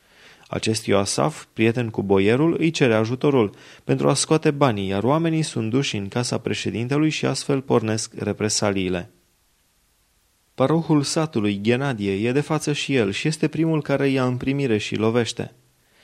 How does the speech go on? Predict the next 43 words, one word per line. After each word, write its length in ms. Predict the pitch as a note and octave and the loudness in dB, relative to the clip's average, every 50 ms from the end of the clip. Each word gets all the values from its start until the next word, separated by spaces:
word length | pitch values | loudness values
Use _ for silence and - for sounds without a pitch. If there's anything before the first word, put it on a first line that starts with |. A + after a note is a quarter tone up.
| - - - - _ _ | -20 -20 -20 -20 _ _
Despre 260 | - A2 A2 - - A2+ | -6 -4 -4 -2 0 -2
acest 300 | G#2+ - A#2 A#2 - - | -2 0 -2 -4 -2 -2
preot, 340 | - B2+ C3+ D3 D#3 C#3+ | 0 2 4 4 2 2
oamenii 320 | C3+ C3+ C#3+ D3+ D#3 D#3 D3+ | 2 0 0 0 0 -2 -2
spuneau 380 | - - - C3 B2+ C3 C#3+ | -4 -4 -2 -2 0 0 0
că 120 | C#3 - C#3+ | 0 2 2
e 80 | C3 | 2
un 220 | A#2+ A#2 A2+ A2 A2 | 2 2 0 0 0
drac 280 | G#2+ A#2+ C3+ C#3+ C#3+ | 0 0 0 0 -2
sub 240 | - - - B2 A2 | -4 -4 -2 -2 -2
mantie 360 | A2 A2 A2+ A2+ A2+ A2+ A#2 | 0 0 0 -2 -2 -2 -4
preoțească 760 | A2 - A2 A#2 A#2 A#2 - C3+ C3 B2 - - - G#2 F#2+ - - - - - - - | -2 -2 0 0 0 0 0 -2 -2 -2 -2 -2 -2 -4 -4 -6 -14 -20 -20 -20 -20 -20
și 180 | - - - B2 | -10 -6 -4 -2
care, 200 | A2 C#3+ D3 D#3+ | 0 0 0 0
sub 220 | D#3 - - A2 | 0 -2 -2 -2
influența 500 | A2 A2 G#2+ - A#2+ C3 C#3+ C#3+ - B2+ | 0 -2 -2 -2 -2 -2 -2 0 0 0
băuturii, 540 | A2 G#2 A2 A2 A2 A2 - C3+ C#3 D3 C#3+ | 0 2 2 0 0 0 -2 -2 -2 -2 -2
îi 220 | - - B2+ B2 A#2+ | -2 0 0 -2 -2
chinuie 360 | - - B2 A#2 A2 G#2+ G#2 | -2 -4 -2 -2 0 -2 -2
pe 140 | - - G#2 | -2 -2 -4
țărani. 480 | - - A#2+ A2+ B2 A2+ F#2+ G2 - _ _ _ _ _ _ _ _ _ _ _ _ - | -2 -2 -2 -2 -2 -2 -4 -6 -12 _ _ _ _ _ _ _ _ _ _ _ _ -8
Încăleca 440 | - A#2 A2 B2 A#2+ A#2+ A#2 C3+ C3+ | -6 -2 2 2 4 4 4 2 0
pe 120 | C3+ - | 2 4
om, 220 | A#2 A#2 C3+ D3+ D#3 | 4 4 4 2 0
obligându-l 560 | - B2 G#2+ A2+ A2 G#2+ G#2 A#2+ C3 C3+ C3 B2+ | -2 -4 -2 0 0 0 0 0 0 0 0 0
să 160 | - - A2 | 0 -2 -2
meargă 260 | G#2 A2 A#2+ A#2+ A2+ | -2 -2 -2 0 -2
în 80 | G#2 G2 | -2 -2
patru 340 | - A2+ A2 - A#2 A#2 | -2 -4 -4 -2 0 0
labe 320 | A2 A2 A2 A#2 B2 C#3+ D3+ | 2 2 2 2 2 0 -2
și, 220 | D3 - - A#2+ | -2 -2 -4 -2
în 140 | A2 G#2 A2 | -2 0 0
loc 160 | C3 D3 C#3+ | 0 -2 -2
de 100 | A#2+ A2+ | -2 -4
frâu, 420 | G#2+ - - - C3+ C#3+ D3 - - | -4 -2 0 0 0 0 0 -4 -4
îl 160 | - B2 B2+ B2 | 0 0 0 0
strunea 440 | - - - B2 B2 A#2+ A#2+ A#2 | 0 -4 -6 -4 -4 -2 -2 -2
de 100 | G#2+ A2 | 0 0
mustăți, 520 | G#2+ A2+ B2 A#2+ - - B2+ A#2 - - - - - - - - _ _ | 0 0 -2 -4 -2 -2 -2 -2 -2 -6 -14 -16 -20 -20 -20 -20 _ _
de-i 200 | - A#2 A#2 A2 | -2 0 0 0
curgeau 380 | - - A#2 A2+ A2+ B2+ B2 | 0 0 0 2 4 4 4
lacrimile 500 | B2 B2 A#2+ - - A#2+ A2 A2 A2 A#2 | 4 4 2 0 -2 -4 -2 0 0 0
omului. 400 | A#2+ A#2 A2+ G#2+ G2+ F#2 F#2+ - | 0 0 0 -2 -4 -4 -6 -10